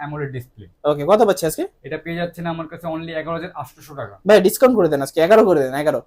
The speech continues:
Speaker 1: এগারো।
Speaker 2: এগারো, পারবেন, এই দেখেন না, পারবেন, এই যে সাথে আবার
Speaker 1: এগারো হাজার দুইশো গিফট
Speaker 2: টাকা
Speaker 1: আছে।
Speaker 2: করে দিই ভাই,
Speaker 1: এগারো।
Speaker 2: এগারো?
Speaker 1: জি, এগারো হাজার দুইশো টাকা, সাথে এই যে একটা <clears throat> আপনার হেডফোন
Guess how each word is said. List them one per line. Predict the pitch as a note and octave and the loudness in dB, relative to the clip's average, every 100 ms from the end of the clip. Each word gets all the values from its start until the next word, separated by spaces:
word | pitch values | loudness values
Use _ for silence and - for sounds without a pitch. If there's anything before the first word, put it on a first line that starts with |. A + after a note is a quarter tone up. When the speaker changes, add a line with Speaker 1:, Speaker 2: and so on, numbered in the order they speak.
| _ _ _ _ _ _ _ - | _ _ _ _ _ _ _ -16
Speaker 1:
এগারো। | C#3 D3+ E3+ E3+ A2 - D#3 E3 | -10 -6 -4 -4 -6 -6 0 2
Speaker 2:
এগারো, | F#3+ F3+ C#3 | 6 4 4
পারবেন, | - G#3 G3 | 4 6 6
এই | E3+ A3+ | 6 6
দেখেন | A3 A3 A3+ | 6 4 4
না, | A3+ | 4
পারবেন, | G#3+ F3+ F3+ | 4 4 2
এই | G3+ A#3+ | 4 4
যে | G#3+ | 6
সাথে | G3 | 4
আবার | G3+ | 6
Speaker 1:
এগারো | G3 | 6
হাজার | G3 G3 | 6 4
দুইশো | G#3+ | 4
গিফট | F3+ | 6
Speaker 2:
টাকা | E3+ | 4
Speaker 1:
আছে। | - | 4
Speaker 2:
করে | D#3 | -4
দিই | C3+ A#2 | -4 -6
ভাই, | C3 | -6
Speaker 1:
এগারো। | A#2 C3 | -4 2
Speaker 2:
এগারো? | F#3+ A3 | 6 6
Speaker 1:
জি, | F4 - _ _ _ _ _ | 6 2 _ _ _ _ _
এগারো | C#3 D3 | -6 -4
হাজার | E3 E3+ | -2 -4
দুইশো | D#3 E3+ | -8 -10
টাকা, | F3+ G3+ - | -10 -10 -10
সাথে | - D#3 D#3 | -10 -10 -8
এই | C#3+ | -10
যে | A#2+ | -10
একটা | G#2+ - B2 _ _ - | -14 -14 -14 _ _ -16
<clears throat> | F#3 F3 E3 C3 | -10 -10 -12 -14
আপনার | C3+ | -12
হেডফোন | B2+ B2+ - B2+ | -10 -10 -12 -14